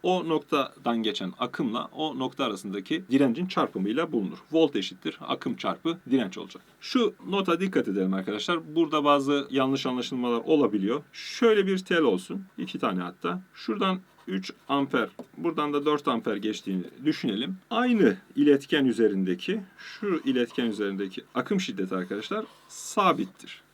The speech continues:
Ya da biz sabit olarak alacağız bütün, e, problemlerde. Şimdi şu Ohm yasasının temel bir uygulamasına bakalım. En basit hali olabilir. Direncin uçları arasındaki potansiyel fark kırk voltmuş. Üzerinden geçen akım şiddeti nedir diye soruyor. Denklemimizi yazalım.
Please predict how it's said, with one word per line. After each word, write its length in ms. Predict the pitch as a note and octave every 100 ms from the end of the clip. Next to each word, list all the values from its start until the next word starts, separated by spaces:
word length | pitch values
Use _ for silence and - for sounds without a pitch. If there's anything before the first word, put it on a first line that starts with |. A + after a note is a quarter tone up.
| _
Ya 200 | C3+ F#2+
da 120 | A#2+
biz 100 | C#3
sabit 400 | - D3+ D3 F3+
olarak 300 | D3+ G#2+ F#2+
alacağız 380 | - E2+ F#2 G2+
bütün, 240 | A2+ D3
e, 240 | B2+ - F#2+
problemlerde. 580 | G#2 G2+ F#2 F2 D#2+ - - _
Şimdi 260 | - A#3+ G3
şu 140 | -
Ohm 220 | - G#3+ F3
yasasının 380 | C3 A#2 F#3+
temel 320 | F#3 E3+ E3 C#3
bir 80 |
uygulamasına 760 | C3+ C3 B2+ A#2 A2+ F3+ F3+ C#3
bakalım. 360 | B2 G2 C#3+
En 200 | D3+ D3
basit 260 | B2 A#2+ C3+
hali 280 | A#2 A2+ A2+
olabilir. 520 | G2+ F#2 A2+ G3 - -
Direncin 300 | C#3 G3 G#3+
uçları 280 | G#3+ F#3+ G3+
arasındaki 380 | F#3+ F#3 F3+ F#3
potansiyel 500 | F3+ F3 E3+ F#3 C#3+
fark 260 | - B2+ F#3 - _
kırk 260 | - G#3+ G#2+
voltmuş. 420 | F#2 - - - _
Üzerinden 420 | G3 A#3+ A#3+ G3
geçen 220 | E3+ D#3+ A#3
akım 240 | A3+ F#3
şiddeti 380 | A2+ G2+ G2 A3
nedir 240 | C3 G2
diye 120 | F#2
soruyor. 320 | E2 F2+ C#3+ - - -
Denklemimizi 640 | B3 G#3 G3+ G3 F3+ D3 D3
yazalım. 380 | A#2 A#2 D#3